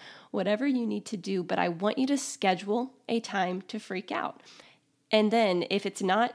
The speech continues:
that time period during the day, check in with yourself. And if something comes up, be like, "Oh, nope, I've gotta wait till two thirty 'cause that's when I penciled my freak out in for the day." And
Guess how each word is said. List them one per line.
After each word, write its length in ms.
that 240
time 300
period 380
during 200
the 80
day, 420
check 220
in 100
with 120
yourself. 540
And 140
if 80
something 340
comes 260
up, 140
be 60
like, 200
"Oh, 220
nope, 320
I've 140
gotta 160
wait 160
till 100
two 180
thirty 300
'cause 460
that's 240
when 100
I 120
penciled 380
my 120
freak 260
out 140
in 120
for 140
the 80
day." 260
And 440